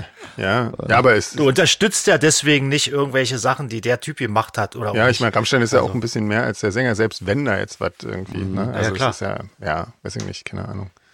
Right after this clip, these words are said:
Speaker 1: Ja.
Speaker 3: Genau. Also,
Speaker 1: Ah, ja.
Speaker 3: Rebecca,
Speaker 1: Genau.
Speaker 3: unseren Segen hast du.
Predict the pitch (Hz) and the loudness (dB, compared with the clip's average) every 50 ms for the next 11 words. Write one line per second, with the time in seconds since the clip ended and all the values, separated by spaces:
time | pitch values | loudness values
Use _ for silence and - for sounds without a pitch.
0 | _ _ _ - - - - - - - - - _ _ _ - - 87 90 87 | _ _ _ -20 -20 -20 -20 -18 -16 -18 -18 -20 _ _ _ -6 -4 0 0 0
1 | 90 107 107 - - - 92 87 87 85 87 92 90 92 - _ _ _ - - | 0 -2 -6 -10 -8 -6 -4 -2 0 -2 -2 -2 -4 -8 -14 _ _ _ 0 2
2 | 110 113 113 123 120 120 113 - - 104 95 - 131 131 - 127 110 117 120 131 | 4 4 6 6 6 6 4 2 -2 -2 2 2 2 2 4 4 6 4 4 2
3 | - - _ _ _ _ _ _ _ _ _ _ - _ - - 127 120 113 113 | -4 -18 _ _ _ _ _ _ _ _ _ _ -20 _ -2 0 2 4 6 6
4 | 113 113 117 110 110 113 110 95 104 107 110 - 107 95 98 101 - - - 90 | 6 6 6 6 6 4 4 6 4 4 4 4 4 2 2 2 0 0 -2 -2
5 | 90 | -2